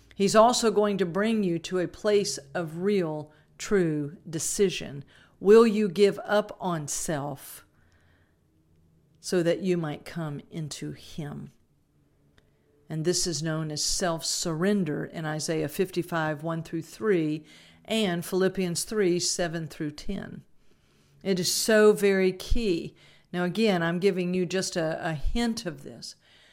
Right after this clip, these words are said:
but we have to recognize that God wants to crown the year, uh, with his bounty and goodness,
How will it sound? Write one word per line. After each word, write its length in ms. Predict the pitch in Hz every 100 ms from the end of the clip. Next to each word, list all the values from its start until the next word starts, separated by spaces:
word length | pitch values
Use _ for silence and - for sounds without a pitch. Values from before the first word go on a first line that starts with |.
| _ _ -
but 120 | 196
we 280 | 202 262 233
have 220 | 226 226
to 100 | 202
recognize 720 | 185 220 202 160 151 147 -
that 180 | 143 165
God 380 | 190 196 156
wants 200 | 160 175 -
to 100 | -
crown 320 | 202 190 170
the 120 | 151
year, 440 | 170 185 175 151 - - - _ -
uh, 320 | 165 160 151 -
with 200 | 170 -
his 260 | 269 208
bounty 580 | 175 160 151 - 147 -
and 220 | 175 165
goodness, 640 | 151 160 160 151 - -